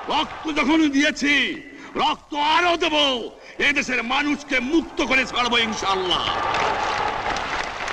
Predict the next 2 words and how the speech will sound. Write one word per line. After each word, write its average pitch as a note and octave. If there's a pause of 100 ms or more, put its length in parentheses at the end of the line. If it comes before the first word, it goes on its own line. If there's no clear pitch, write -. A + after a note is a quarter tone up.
(1120)
এবারে A#3+ (120)
সংগ্রাম A#3+